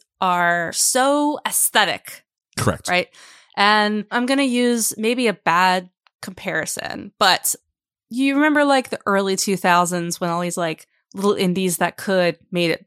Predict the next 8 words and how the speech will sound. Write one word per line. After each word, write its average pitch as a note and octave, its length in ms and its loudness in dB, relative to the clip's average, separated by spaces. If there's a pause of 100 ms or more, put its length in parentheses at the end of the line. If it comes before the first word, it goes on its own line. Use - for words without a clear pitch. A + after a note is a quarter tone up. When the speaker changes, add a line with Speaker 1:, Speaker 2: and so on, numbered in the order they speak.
Speaker 1:
big, E3 300 2
like D#3 220 -2
Speaker 2:
Yeah. C3+ 240 2
Speaker 1:
Napoleon A#3+ 800 -2
Dynamite. D4+ 760 0
Speaker 2:
Hated G#2 300 2
it. C2+ 100 -10 (880)
Speaker 1:
<laughs> - 460 2